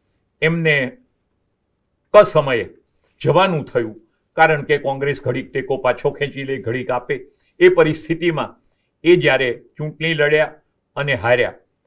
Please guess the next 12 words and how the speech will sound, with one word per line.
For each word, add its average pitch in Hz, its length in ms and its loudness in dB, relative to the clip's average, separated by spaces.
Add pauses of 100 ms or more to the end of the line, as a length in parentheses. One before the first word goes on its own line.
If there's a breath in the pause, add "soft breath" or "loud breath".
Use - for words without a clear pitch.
(160)
એમની 151 280 -4
રાજકીય 135 400 -2
કારકિર્દી 170 540 0
પૂરી 175 320 -6
થઈ, 85 200 -18 (460)
પરંતુ 156 520 0 (400)
એક 180 280 2 (200)
વેપારી 165 460 2
આલમમાંથી 131 640 -2
આવતા - 420 -10 (580)
ખૂબ 180 300 4
જ - 180 0